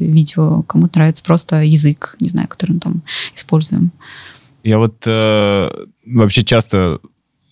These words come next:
Speaker 2: слышу от брендов, что им, э, немного боязно заходить вот на вот эти, на большие маркетплейсы, как на Ин-, как на Яндекс.Маркет.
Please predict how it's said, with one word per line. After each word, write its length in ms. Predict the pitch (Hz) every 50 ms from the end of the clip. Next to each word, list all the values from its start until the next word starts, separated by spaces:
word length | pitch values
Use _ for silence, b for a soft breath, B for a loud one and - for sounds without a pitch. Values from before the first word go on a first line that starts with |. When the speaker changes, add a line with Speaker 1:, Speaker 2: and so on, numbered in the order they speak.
| _
Speaker 2:
слышу 400 | - 98 - 120 113 110 - -
от 80 | 98 95
брендов, 400 | 92 95 120 139 156 147 123 104
что 400 | - - - - 110 101 101 98
им, 460 | - 85 107 107 110 110 107 107 107 104
э, 320 | 104 101 101 98 98 95 95 _ _ -
немного 720 | 113 98 95 95 95 98 98 95 98 92 90 90 90 95 92 - _ _ _ _ -
боязно 520 | 87 98 104 110 117 117 110 98 104 95
заходить 540 | 87 87 90 - 101 95 90 95 98 - -
вот 120 | 95 87
на 140 | - 90 87
вот 120 | 85 82 98
эти, 140 | 90 -
на 300 | 87 87 85 87 90 92
большие 340 | 90 85 90 90 - - 98
маркетплейсы, 580 | 90 87 85 - - _ - 98 107 113 - -
как 180 | - 90 -
на 40 | - 92 90
Ин-, 120 | 90 90 - -
как 180 | - 92 90 -
на 60 | 95
Яндекс.Маркет. 760 | 92 90 87 85 85 - - 90 85 85 - - 80 -